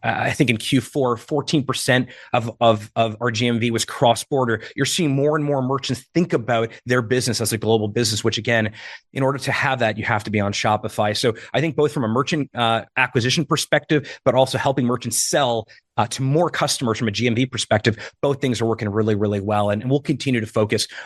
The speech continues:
on international. We think we're still underpenetrated there.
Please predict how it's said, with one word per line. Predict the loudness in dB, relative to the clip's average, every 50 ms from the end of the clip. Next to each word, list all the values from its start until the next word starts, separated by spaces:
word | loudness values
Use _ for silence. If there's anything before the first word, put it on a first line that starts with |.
| -6 -2
on | 0 2 2
international. | 2 2 2 2 2 0 0 0 -2 0 0 0 2
We | 0 0
think | 0 0 -2 -2 -2
we're | -4
still | -6 -4 -2 0 0 0 0 -2 -8 -18 -6 -4
underpenetrated | 0 0 0 0 0 0 0 0 0 0 -2 -2 -2 0
there. | -2 -2 -2